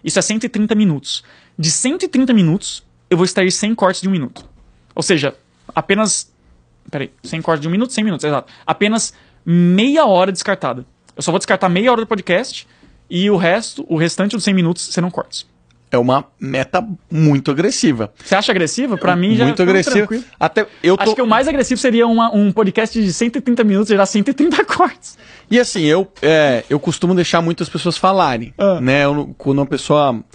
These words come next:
Speaker 2: rende, eu deixo a pessoa falar. O meu podcast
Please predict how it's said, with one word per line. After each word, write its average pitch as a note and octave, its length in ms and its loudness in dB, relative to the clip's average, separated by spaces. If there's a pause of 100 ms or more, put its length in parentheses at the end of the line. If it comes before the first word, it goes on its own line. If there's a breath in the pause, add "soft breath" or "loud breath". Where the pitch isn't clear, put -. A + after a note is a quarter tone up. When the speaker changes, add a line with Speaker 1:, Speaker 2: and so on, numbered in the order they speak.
(200 loud breath)
Speaker 2:
rende, E3 440 0
eu E3 100 -2
deixo A3 240 -4
a G3 60 -8
pessoa D3+ 240 -6
falar. C3 320 -2 (760 loud breath)
O C3+ 60 -2
meu C#3+ 120 4
podcast E3 800 -2